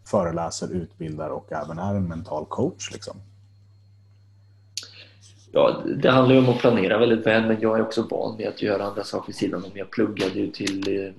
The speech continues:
Speaker 2: lärare, en femårig utbildning, samtidigt som jag spelade fotboll i Sirius. Så att, eh, det beror ju lite på hur du utnyttjar dagen. Som jag sa så, så är vi klara oftast vid, vid ett. Ehm, och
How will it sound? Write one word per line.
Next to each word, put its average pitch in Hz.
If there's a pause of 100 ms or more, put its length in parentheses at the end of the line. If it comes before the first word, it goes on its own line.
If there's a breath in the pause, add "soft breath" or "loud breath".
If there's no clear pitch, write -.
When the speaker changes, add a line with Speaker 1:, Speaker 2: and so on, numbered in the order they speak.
Speaker 2:
lärare, 104 (380)
en 101
femårig 101
utbildning, 101
samtidigt -
som 101
jag 98
spelade 98
fotboll 98
i 95
Sirius. 113
Så -
att, - (800 loud breath)
eh, -
det 95
beror 120
ju 123
lite 123
på 117
hur 117
du 117
utnyttjar 113
dagen. 101
Som 107
jag 107
sa -
så, 107
så - (260)
är 107
vi 104
klara -
oftast -
vid, 101
vid -
ett. - (640 loud breath)
Ehm, 95 (120)
och -